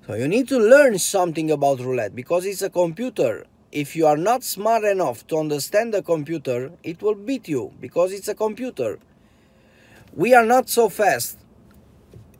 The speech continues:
The computer is more advanced about us as, as we are. So we need to be much prepared or much smarter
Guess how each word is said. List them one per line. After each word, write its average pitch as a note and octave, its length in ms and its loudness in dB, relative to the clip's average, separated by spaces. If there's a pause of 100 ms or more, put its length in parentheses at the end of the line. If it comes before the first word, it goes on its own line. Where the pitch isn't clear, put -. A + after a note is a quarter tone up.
(260)
The E3 160 4
computer E3 500 2
is F#3+ 200 0
more A#3 320 2
advanced F#3 580 0
about D#3+ 420 0
us F3+ 440 -2 (400)
as, D3 260 0 (220)
as E3+ 240 0
we A3+ 180 -2
are. G#2+ 220 -2 (920)
So D3 200 -2
we E3+ 160 0
need A#3 180 -4
to A3 100 4
be F#3+ 160 -4
much G#3 600 -2 (920)
prepared G#3 800 4 (500)
or C3+ 220 -2
much A3 320 0
smarter F#3+ 640 0